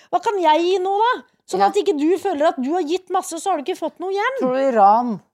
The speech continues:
Speaker 2: tenker det nå etter at, eh,
Speaker 1: De har
Speaker 2: U S A
Speaker 1: gitt bort
Speaker 2: har
Speaker 1: meg?
Speaker 2: gitt og gitt og gitt og gitt så mye bomber?
Speaker 1: Jeg føler at
Speaker 2: At
Speaker 1: de må gi
Speaker 2: Iran
Speaker 1: tilbake nå.
Speaker 2: tenker, «Hva kan vi gi tilbake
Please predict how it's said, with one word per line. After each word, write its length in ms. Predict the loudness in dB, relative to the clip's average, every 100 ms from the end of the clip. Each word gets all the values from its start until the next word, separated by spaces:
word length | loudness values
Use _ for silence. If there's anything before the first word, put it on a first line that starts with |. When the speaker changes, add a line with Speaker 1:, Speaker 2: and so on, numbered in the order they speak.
| _
Speaker 2:
tenker 500 | -8 -8 -8 -10 -10 -6
det 240 | -2 -2
nå 240 | -2 -2 -2
etter 300 | -6 -6 -6
at, 160 | -4
eh, 160 | -4 -4 0
Speaker 1:
De 100 | 0
har 20 |
Speaker 2:
U 60 | 2
S 20 |
A 0 |
Speaker 1:
gitt 80 | 2
bort 100 | 2
Speaker 2:
har 100 | 2
Speaker 1:
meg? 220 | 2 0 0
Speaker 2:
gitt 140 | -6
og 100 | -8
gitt 320 | -6 -10 _
og 80 | -10 -10
gitt 220 | -10 -8
og 80 | -8
gitt 160 | -8 _
så 140 | -10 -8
mye 160 | -8 -8
bomber? 460 | -8 -4 -4 -6 -10 -6
Speaker 1:
Jeg 120 | -4
føler 200 | -2 0
at 60 | 0
Speaker 2:
At 20 |
Speaker 1:
de 120 | 2 2
må 100 | 4
gi 100 | 4
Speaker 2:
Iran 160 | 4 4
Speaker 1:
tilbake 240 | 2 2
nå. 100 | 2
Speaker 2:
tenker, 320 | 0 -2 -8
«Hva 380 | -4 -2 -2 -6
kan 200 | -8 -6
vi 280 | -6 -8 -8
gi 260 | -6 -6 -8
tilbake 540 | -8 -4 -4 -6